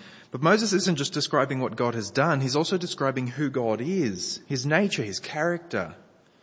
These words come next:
He's a man of war. But there's more. If you want to look with me in verse eleven to twelve, he says, "Who is like you, O Lord, among the gods?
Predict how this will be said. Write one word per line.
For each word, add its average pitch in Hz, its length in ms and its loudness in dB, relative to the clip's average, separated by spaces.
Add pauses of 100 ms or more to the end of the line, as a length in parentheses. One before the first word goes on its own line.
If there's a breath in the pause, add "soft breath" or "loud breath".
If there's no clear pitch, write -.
(360 soft breath)
He's 139 120 -2
a 147 80 4
man 156 300 4
of 165 160 4
war. 143 580 6 (1600 soft breath)
But 127 120 0
there's 143 180 4
more. 165 320 8
If 95 300 -4
you 143 100 2
want 147 120 2
to 131 40 2
look 139 220 4
with - 100 0
me 113 160 2
in 113 80 0
verse 117 340 -2 (200 loud breath)
eleven 131 320 -2
to 104 80 -6
twelve, 139 420 0
he 147 100 -4
says, 139 380 0 (360 loud breath)
"Who 262 200 8
is 185 160 2
like 165 260 8
you, 160 220 8
O 135 60 10
Lord, 117 480 4
among 107 400 4
the 98 80 0
gods? 90 600 -2